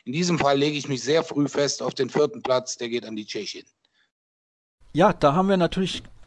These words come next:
Speaker 2: logischerweise noch drei Mannschaften, über die wir unbedingt sprechen sollten. Russland ist immer noch amtierender Olympiasieger, Schweden, eine Mannschaft, bei der man nie so richtig weiß, wie werden die ihre Fähigkeiten auf die Platte bringen, und Spanien, die immerhin ja Vize-Weltmeister geworden sind im vergangenen Jahr in Japan, ist ja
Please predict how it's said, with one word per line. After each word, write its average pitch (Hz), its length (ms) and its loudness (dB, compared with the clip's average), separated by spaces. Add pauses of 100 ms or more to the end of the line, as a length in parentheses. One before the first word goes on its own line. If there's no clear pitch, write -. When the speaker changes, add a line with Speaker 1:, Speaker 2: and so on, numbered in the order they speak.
Speaker 2:
logischerweise 127 580 2
noch 120 120 -2
drei 113 240 2
Mannschaften, 113 460 -2
über 117 180 -2
die 110 140 -6
wir 104 100 -2
unbedingt 107 320 -4
sprechen 175 320 -4
sollten. 113 300 -4
Russland 123 480 -2
ist - 180 -6
immer 131 240 0
noch 120 340 -2
amtierender 123 640 0
Olympiasieger, 127 840 -2
Schweden, 123 500 -2
eine 165 120 0
Mannschaft, - 580 -2 (360)
bei 120 120 2
der 135 100 4
man 139 160 4
nie 254 140 4
so 202 100 2
richtig 151 340 -2
weiß, 123 220 6
wie 123 140 -6
werden 139 260 2
die 131 280 -2
ihre 123 440 0
Fähigkeiten 131 580 0
auf 92 120 0
die 127 120 -4
Platte 143 300 0
bringen, 156 380 -4
und 175 240 0
Spanien, 165 760 2
die 151 160 -4
immerhin 151 380 2
ja 135 100 2
Vize-Weltmeister 113 880 -2
geworden 110 400 -2
sind 117 180 -6
im 117 120 -6
vergangenen 113 500 -2
Jahr 110 220 0
in 110 100 -6
Japan, 113 540 -2
ist - 160 -10
ja 123 200 0